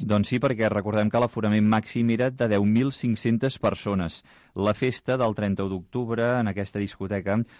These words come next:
va causar la mort de quatre noies i lesions a una quarta que continua en estat greu. D'aquesta manera se supera amb escreix l'aforament total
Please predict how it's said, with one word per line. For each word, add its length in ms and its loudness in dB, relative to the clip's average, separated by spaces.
va 160 0
causar 300 0
la 100 2
mort 160 0
de 80 0
quatre 400 0
noies 480 -2
i 160 -2
lesions 320 0
a 80 0
una 160 0
quarta 480 0
que 160 -2
continua 460 0
en 80 -2
estat 260 -4
greu. 320 -2
D'aquesta 400 -2
manera 320 2
se 80 -6
supera 400 -2
amb 80 2
escreix 400 -4
l'aforament 560 0
total 380 0